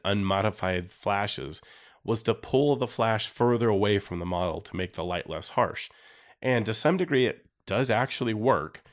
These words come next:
but it's not really the way you want it to, 'cause pulling the flash away from the model, what that's doing is decreasing the amount of light that's come-, that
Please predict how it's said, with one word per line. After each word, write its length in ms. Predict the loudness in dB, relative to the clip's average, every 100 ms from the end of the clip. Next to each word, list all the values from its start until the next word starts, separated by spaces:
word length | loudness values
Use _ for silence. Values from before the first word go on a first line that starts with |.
| -20 _ _ _
but 160 | -4 -2
it's 160 | -2
not 220 | -2 -2 0
really 180 | 0
the 100 | 2
way 120 | 2 0
you 120 | 0
want 240 | -2 -2
it 80 | -4
to, 140 | -6 -8
'cause 160 | -10
pulling 360 | -10 -2 0 0
the 80 | -2
flash 480 | -4 -2 0 0
away 160 | -2 -4
from 160 | -4 -6
the 80 |
model, 420 | -2 0 0 -2 -6 -16 -20 -4
what 120 | 0
that's 220 | 2 0 2
doing 360 | 4 6 6
is 140 | 2 -2
decreasing 840 | -4 -2 -2 -4 -4 -2 -2 -4
the 120 | -2
amount 300 | -2 -4 -4
of 160 | -6 -4
light 220 | -4 -6
that's 160 | -8 -14 -14
come-, 360 | -8 -2 -2
that 280 | -2 -6 -8